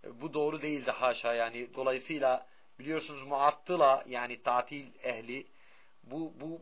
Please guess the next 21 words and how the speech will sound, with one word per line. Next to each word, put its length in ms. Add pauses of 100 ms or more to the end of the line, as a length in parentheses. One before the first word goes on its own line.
bu 120
ayetin 440
Taha 280
suresi 480
beşinci 400
ayet 380
ve 140
benzeri 340
ayetlerin 720
içini 500 (480)
boşaltıyorlar. 960 (280)
Er-Rahmanu 600
alel 280
arş 180
isteva 400
ayetini 540
diyorlar 400
ki 180
mutlak 400
hakimiyetini 760
kurdu. 480